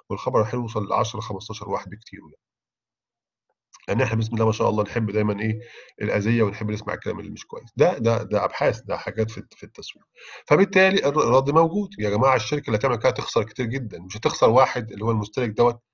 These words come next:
اولا هتخسره فور ايفر. الراجل ده مثلًا كان كل اسبوع هيشتري منها مثلًا ب ميتين، تلتمية ريال مثلًا. مش هيشتري، هتخسر ده اول واحد. الحاجه الثانيه هتخسر عيلته، زوجته واولاده، ماشي، وهتخسر اخواته واصحابه، لانه هيكون، هيقول لهم بقى على المشاكل دي.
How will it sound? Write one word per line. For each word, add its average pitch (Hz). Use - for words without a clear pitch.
اولا 170
هتخسره 180
فور 120
ايفر. 101
الراجل 147
ده 147
مثلًا 156
كان 123
كل 135
اسبوع 120
هيشتري 127
منها 110
مثلًا 113
ب -
ميتين، 110
تلتمية 104
ريال 87
مثلًا. -
مش 120
هيشتري، 113
هتخسر 120
ده 117
اول 110
واحد. 85
الحاجه 151
الثانيه 156
هتخسر -
عيلته، 95
زوجته 107
واولاده، 82
ماشي، 113
وهتخسر -
اخواته 113
واصحابه، 104
لانه 110
هيكون، 127
هيقول 110
لهم 143
بقى 139
على 117
المشاكل 113
دي. 113